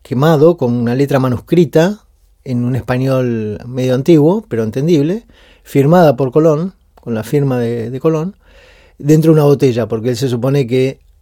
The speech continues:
este, quinientos años después del viaje a América, ahora ya escribía desde alta mar.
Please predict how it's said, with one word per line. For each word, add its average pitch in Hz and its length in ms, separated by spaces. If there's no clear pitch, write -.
este, - 220
quinientos 131 460
años 139 200
después 123 300
del 127 180
viaje 123 720
a 113 400
América, 135 560
ahora 117 360
ya 113 140
escribía 120 440
desde 110 140
alta 110 180
mar. 120 300